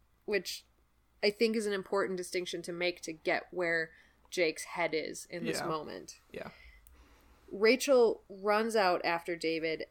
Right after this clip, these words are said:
Speaker 1: As he's walking down the hallway, he starts demorphing, and she follows him outside, where she has to kinda jog to catch up to him.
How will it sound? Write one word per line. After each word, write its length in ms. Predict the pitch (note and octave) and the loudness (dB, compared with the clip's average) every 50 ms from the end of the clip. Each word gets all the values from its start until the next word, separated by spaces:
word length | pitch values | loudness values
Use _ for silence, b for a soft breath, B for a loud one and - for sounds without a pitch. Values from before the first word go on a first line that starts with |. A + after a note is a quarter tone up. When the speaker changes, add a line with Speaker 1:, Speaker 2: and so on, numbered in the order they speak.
| _ - | _ -2
Speaker 1:
As 180 | F#3 F3+ F3+ | -2 -2 -2
he's 280 | - - - B3 C4 A#3+ | -2 -4 -4 -4 -2 2
walking 300 | B3 A#3 A3+ A3 A3+ A3 | 4 4 4 4 2 -2
down 160 | G#3 G#3 G3+ | -2 -2 -2
the 80 | G3 F#3+ | -2 -4
hallway, 360 | F3 F3 F3+ F3+ F3+ F3 E3+ | -2 0 0 2 2 0 -2
he 100 | F3+ F#3 | -2 -4
starts 360 | F3+ - - F3+ E3+ - - | -4 -2 -2 -2 -2 -4 -6
demorphing, 800 | - F3+ F3+ F3 E3+ D#3+ D3+ D#3+ - D#3+ D#3+ D#3+ D#3 D#3+ D#3+ E3 - _ _ - - | -6 -6 -4 -4 -4 -6 -6 -6 -6 -8 -8 -6 -8 -10 -12 -16 -20 _ _ -14 -10
and 140 | F#3+ F#3 F3+ | -8 -6 -6
she 120 | - - | -6 -8
follows 380 | F#3+ - G3+ F#3+ F#3+ D4 - G3 | -4 0 2 2 4 2 0 0
him 100 | F#3+ F#3 | -2 -2
outside, 640 | F3 E3+ E3 - - F3 D#3+ D#3+ D3+ D3 D3+ E3 F3+ - | -2 -2 -4 -2 -2 0 0 2 2 0 0 -2 -2 -2
where 240 | F3+ E3+ E3 E3+ E3+ | 0 2 2 2 0
she 200 | - - G3+ F#3+ | 0 -2 -2 0
has 200 | F3+ E3 E3+ - | 0 0 -2 -2
to 80 | - F#3 | -4 -8
kinda 280 | - - F3+ F3 E3+ E3+ | -6 -6 -6 -6 -6 -4
jog 340 | D#3+ F#3 E3+ E3 E3+ F3+ | -2 0 0 0 0 -2
to 100 | - - | -4 -10
catch 280 | - - E3+ D3+ D#3 - | -10 -6 -6 -6 -4 -4
up 140 | E3+ D#3+ - - | -6 -6 -6 -6
to 160 | - D3+ D3+ | -8 -10 -10
him. 180 | D3 D#3 E3 | -10 -12 -14